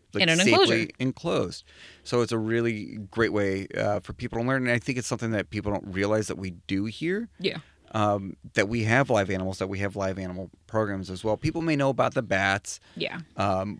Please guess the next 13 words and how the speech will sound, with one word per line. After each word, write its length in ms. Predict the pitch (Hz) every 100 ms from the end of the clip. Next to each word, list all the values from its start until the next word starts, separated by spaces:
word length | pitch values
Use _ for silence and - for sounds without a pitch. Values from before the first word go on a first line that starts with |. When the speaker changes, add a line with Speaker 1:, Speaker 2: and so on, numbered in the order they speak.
| 110
Speaker 1:
but, 260 | 113 107 104 - _ _ _ _
but 100 | -
the 60 | 101
snakes 440 | - 113 98 - -
and 120 | 101
the 40 | 98
cockroaches, 720 | - 113 - 113 107 107 95
the 100 | -
cockroaches 580 | - 101 98 101 101 95
are 40 |
very 300 | 92 90 87 87
cool. 320 | 87 87 87 - - - - -
Um, 460 | 95 92 85 90